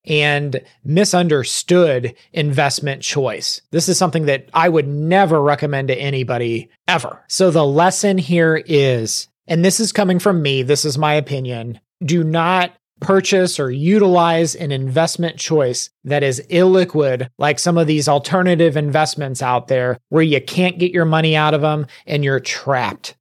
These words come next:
More times than not, they just don't work out. I have seen time and time again, they just don't work out. And sometimes they have a lot of sizzle. These advisors will say, "Oh, they've got this really, really high dividend or interest rate,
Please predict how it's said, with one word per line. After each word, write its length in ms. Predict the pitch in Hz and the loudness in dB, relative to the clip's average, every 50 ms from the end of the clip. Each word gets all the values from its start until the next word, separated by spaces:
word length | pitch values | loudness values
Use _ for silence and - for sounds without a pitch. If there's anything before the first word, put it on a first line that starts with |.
| _ _ - | _ _ -4
More 300 | 143 151 160 175 190 196 | 0 2 4 4 4 4
times 400 | 185 190 190 185 190 190 185 160 | 2 2 2 2 2 2 2 2
than 240 | 147 180 175 165 160 | 2 2 2 2 2
not, 440 | 151 147 147 143 143 147 - - 147 | 2 2 2 2 0 0 -2 -4 -4
they 160 | 147 143 139 | -4 -4 -4
just 600 | 113 - - 247 240 220 214 - - - 143 131 | -6 -4 -2 0 0 0 -2 -4 -4 -4 -4 0
don't 340 | 123 175 160 160 165 175 - | 0 2 2 2 0 -4 -6
work 480 | 156 135 143 151 156 151 - - - _ _ | -2 0 2 2 2 0 -2 -8 -18 _ _
out. 340 | - 135 131 123 113 - - _ _ - | -6 -4 -4 -4 -4 -8 -12 _ _ -4
I 160 | 156 165 202 | 0 2 2
have 200 | 185 180 185 151 | 4 2 2 0
seen 300 | - - 175 160 143 139 | 0 -2 -2 -2 -2 -4
time 360 | 131 139 160 170 175 180 175 | -2 0 2 2 4 2 2
and 140 | 156 135 139 | 0 0 -2
time 320 | 131 147 156 160 160 160 | -2 0 0 2 2 2
again, 520 | 156 151 127 151 151 135 120 113 87 120 - - - | 0 0 0 0 -2 -2 -2 -6 -10 -16 -20 -10 -4
they 160 | 127 135 135 | -2 -2 0
just 440 | 131 123 143 160 151 151 139 - - | 0 0 0 0 0 0 -2 -2 0
don't 260 | 175 156 147 147 - | 0 0 0 0 -2
work 280 | - 135 127 131 127 - | -2 0 0 0 -2 -4
out. 300 | 120 107 95 95 - - _ _ - | -6 -6 -8 -10 -12 -16 _ _ -2
And 180 | 175 180 180 | 0 0 2
sometimes 480 | - 226 233 233 220 233 240 240 226 202 | 2 2 2 2 2 0 0 0 -2 0
they 140 | 220 208 196 | 0 0 0
have 260 | 190 190 202 214 165 | 0 0 0 0 0
a 60 | 170 | 0
lot 240 | 160 175 190 208 196 | 2 2 2 2 2
of 80 | 170 - | 0 0
sizzle. 460 | - - 277 285 202 175 143 - - _ _ | -2 -2 -2 -2 0 -2 -4 -4 -8 _ _
These 200 | 175 190 196 160 | -2 -2 0 2
advisors 640 | 190 175 143 156 165 170 185 175 170 196 185 165 143 | 0 0 2 2 2 2 2 2 2 2 2 2 0
will 140 | 151 160 | -2 -2
say, 220 | 143 - 185 170 165 | 0 0 0 2 2
"Oh, 260 | 160 170 196 208 196 | 4 4 4 4 4
they've 200 | 170 170 175 170 | 4 2 2 2
got 200 | - 208 185 165 | 2 0 0 0
this 180 | 180 165 - - | -2 -4 -4 -2
really, 280 | 151 170 180 180 180 | 0 0 2 4 4
really 240 | 175 170 165 165 165 | 4 4 2 2 2
high 260 | 143 123 165 170 165 | 0 0 2 2 2
dividend 720 | 151 139 135 170 165 147 170 160 170 165 165 165 165 156 | 0 0 0 0 0 2 0 0 0 0 0 -2 -2 -2
or 100 | 151 131 | -2 -2
interest 420 | - 175 170 160 - 175 160 - - | -4 -4 -6 -4 -2 -4 -4 -4 -4
rate, 320 | 156 160 151 160 160 151 | -2 -2 0 0 -2 -2